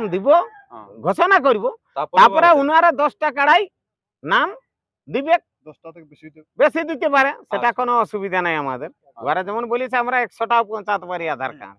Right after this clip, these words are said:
Speaker 2: হ্যাঁ।
Speaker 1: বলেছে।
Speaker 2: আচ্ছা।
Speaker 1: অনেকগুলি, অনেক লোকে ভিডিও বলেছে
Speaker 2: হ্যাঁ।
Speaker 1: যে আমরা একশোটা আধার কার্ড পৌঁছাতে পারি, আমাদের এতটা বড় বাজারের দম আছে।
Speaker 2: আচ্ছা।
Speaker 1: ঠিক আছে, আমরা উহারা দশটা কাড়াই একশোটাই যদি পৌঁছাই,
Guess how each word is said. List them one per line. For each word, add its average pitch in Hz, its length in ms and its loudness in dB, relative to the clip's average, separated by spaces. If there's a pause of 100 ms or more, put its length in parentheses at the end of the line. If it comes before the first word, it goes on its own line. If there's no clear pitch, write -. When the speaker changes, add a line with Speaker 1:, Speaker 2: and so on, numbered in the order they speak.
Speaker 2:
হ্যাঁ। 120 220 -8 (140)
Speaker 1:
বলেছে। 226 400 -2
Speaker 2:
আচ্ছা। - 400 -14
Speaker 1:
অনেকগুলি, 190 380 -4
অনেক 196 240 -4
লোকে 196 220 -6
ভিডিও 180 280 -6 (140)
বলেছে 143 360 -12 (180)
Speaker 2:
হ্যাঁ। 120 200 -12 (100)
Speaker 1:
যে 143 100 -4
আমরা 190 260 0 (600)
একশোটা 190 420 0 (120)
আধার 202 240 4
কার্ড 196 220 -4
পৌঁছাতে 156 380 -4
পারি, 127 220 -4
আমাদের 175 320 0
এতটা 202 340 -2
বড় 202 220 -2
বাজারের 175 380 -4
দম 147 220 -6
আছে। 135 280 -4 (120)
Speaker 2:
আচ্ছা। 120 320 -18 (840)
Speaker 1:
ঠিক 330 180 0
আছে, 277 240 8 (440)
আমরা 185 260 4
উহারা 226 300 4
দশটা 220 340 -2
কাড়াই 226 320 2
একশোটাই 220 500 0
যদি 233 240 -4
পৌঁছাই, 233 420 -2